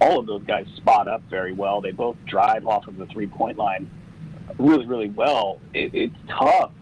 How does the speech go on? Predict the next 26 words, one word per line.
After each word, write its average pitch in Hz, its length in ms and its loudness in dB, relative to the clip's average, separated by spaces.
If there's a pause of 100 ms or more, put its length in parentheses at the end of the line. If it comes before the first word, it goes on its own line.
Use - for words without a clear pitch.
(260)
to - 100 2
beat 120 340 -2
those 95 260 -4
guys, 95 380 0 (720)
um, 107 260 4
when 110 120 -4
they're 110 120 -4
hitting 123 220 -4
their 117 140 -8
threes. 156 280 0
And 120 100 -10
in 117 100 -8
this 120 160 -8
last 127 240 0
game, 139 180 0
too, 147 220 2
they 131 120 -2
had 131 180 -2 (220)
seventy-six 175 640 0 (180)
field - 240 4
goal 104 220 0
attempts, 110 340 -6
and 113 160 -6 (360)
forty 156 420 4
of 98 160 -8
them - 280 -10